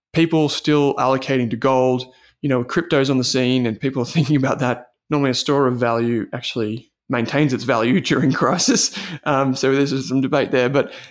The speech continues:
in terms of gold, we've talked about this before, mate. Are people still,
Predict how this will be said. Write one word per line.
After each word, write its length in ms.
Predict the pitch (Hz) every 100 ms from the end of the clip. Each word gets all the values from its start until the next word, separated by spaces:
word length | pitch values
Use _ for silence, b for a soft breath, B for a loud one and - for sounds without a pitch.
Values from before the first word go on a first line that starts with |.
| _
in 80 | -
terms 200 | 208 262
of 140 | 320
gold, 420 | - 139 131 123
we've 140 | 147 165
talked 180 | 185 170
about 100 | 139
this 100 | 131
before, 280 | 131 143
mate. 220 | 139 127 - - _ _ _
Are 20 | -
people 260 | 202 233
still, 420 | - 160 156 139